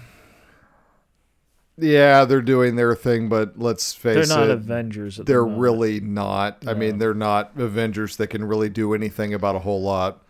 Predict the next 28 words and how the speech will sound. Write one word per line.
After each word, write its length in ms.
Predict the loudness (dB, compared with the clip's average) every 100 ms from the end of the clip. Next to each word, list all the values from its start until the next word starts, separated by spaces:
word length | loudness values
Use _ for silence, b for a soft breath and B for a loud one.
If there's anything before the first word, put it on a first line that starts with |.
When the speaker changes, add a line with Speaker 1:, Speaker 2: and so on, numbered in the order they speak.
| -10
Speaker 2:
No, 400 | -6 -6 -6 -12
they're 180 | -16 -16
not. 100 | -18 -20 B _
Speaker 1:
Banner 540 | 0 4 4 4 2 2
is 160 | 2
injured 420 | 2 0 -2 -2
at 120 | -4 -8
this 160 | -12
point. 580 | -8 -4 -2 -2 -6 -10 B B B _ -12
Speaker 2:
Yes, 520 | -8 -8 -8 -8 -10
Speaker 1:
With 120 | -10
the 80 | -8
Speaker 2:
correct. 140 | -6 -2
Speaker 1:
fried 200 | 0 0
arm. 180 | -2 -4 b b b b
Captain 360 | 2 2 2 0
Marvel, 600 | 4 6 6 4 4 4
the 80 | 2
Guardians, 960 | 2 4 6 4 2 0 0 -2 -6 -4
Thor, 340 | -2 0 0
they're 180 | 0 -2
all 200 | 0 2
off 240 | 2 0 2
in 60 |
Speaker 2:
Off-world. 480 | 0 0 -2 -2 -4
Speaker 1:
space. 200 | -6 -10 -6
Speaker 2:
Yep. 100 | -4
Speaker 1:
Yes. 460 | -2 -6 -10 -14